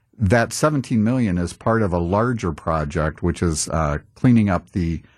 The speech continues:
Milwaukee estuary. It's an area of concern because of contamination over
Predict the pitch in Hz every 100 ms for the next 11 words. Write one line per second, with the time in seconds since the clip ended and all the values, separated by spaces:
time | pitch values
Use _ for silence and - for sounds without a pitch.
0 | _ - 104 101 98 - 85 - - -
1 | 87 85 78 71 69 85 - 107 80 107
2 | 104 101 90 98 87 95 90 85 - 92
3 | 80 78 - 90 - 101 90 82 85 -
4 | 90 82 85 78 71